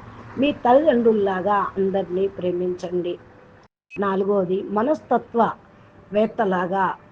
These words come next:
విశ్లేషించండి, డిటెక్టివ్ లాగా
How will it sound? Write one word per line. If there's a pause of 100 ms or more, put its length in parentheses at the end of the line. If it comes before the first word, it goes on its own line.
(220)
విశ్లేషించండి, (920)
డిటెక్టివ్
లాగా